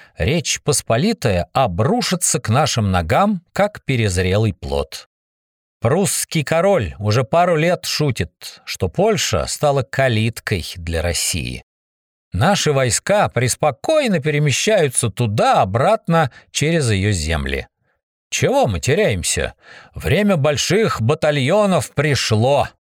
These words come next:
Отстрижем ими, как ножницами,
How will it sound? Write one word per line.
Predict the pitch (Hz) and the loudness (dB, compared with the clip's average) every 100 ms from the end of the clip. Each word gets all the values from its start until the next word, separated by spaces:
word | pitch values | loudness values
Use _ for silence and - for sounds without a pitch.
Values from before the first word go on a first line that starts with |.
| _ _ _ | _ _ _
Отстрижем | 170 208 - - 170 196 202 208 143 - | 0 0 -2 -4 0 2 4 2 0 -2
ими, | 175 165 113 | 0 2 2
как | 110 101 | 0 -2
ножницами, | 175 254 185 127 104 90 87 | 2 0 2 -2 0 0 -2